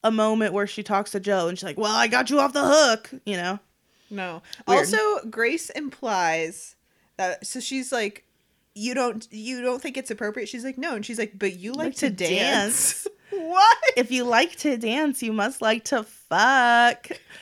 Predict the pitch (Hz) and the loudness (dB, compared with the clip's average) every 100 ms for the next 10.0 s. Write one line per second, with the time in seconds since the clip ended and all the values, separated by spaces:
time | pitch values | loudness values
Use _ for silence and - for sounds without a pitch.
0 | - _ - 254 285 262 262 254 254 254 | -20 _ 2 6 8 8 8 10 10 10
1 | 254 262 294 - - 440 - - 494 - | 10 10 6 4 2 2 2 -2 -8 2
2 | 508 508 480 494 - - - 320 - 247 | 2 2 -6 -6 -12 -14 -4 -4 4 6
3 | 320 - 277 277 269 214 160 254 247 262 | 6 6 4 2 2 0 6 8 8 6
4 | 226 240 214 214 214 170 175 170 180 180 | 4 2 -2 -4 -4 -8 -6 -6 -4 -4
5 | 175 - _ _ - - _ _ - 262 | -6 -10 _ _ -20 -20 _ _ 4 8
6 | 233 220 208 208 214 226 - - 311 320 | 8 8 6 2 -2 -6 -8 -4 2 6
7 | 285 427 285 302 370 - 247 226 285 370 | 6 6 6 4 2 0 2 4 2 -2
8 | - - - 453 440 - _ - _ _ | -6 -6 -4 -4 -6 -12 _ -20 _ _
9 | - 233 220 240 254 190 190 175 135 | -10 -6 -2 -2 -2 -2 -2 -2 -6